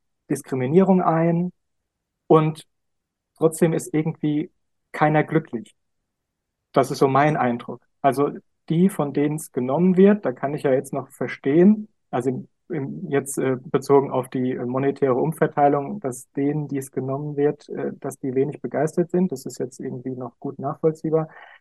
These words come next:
Aber meine Wahrnehmung ist, dass auch, äh, die, die Transferempfänger sind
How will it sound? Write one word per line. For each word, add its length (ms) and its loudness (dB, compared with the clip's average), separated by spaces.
Aber 400 4
meine 340 4
Wahrnehmung 520 6
ist, 200 -2
dass 160 -2
auch, 280 0
äh, 280 -8
die, 220 2
die 140 -2
Transferempfänger 1040 2
sind 360 0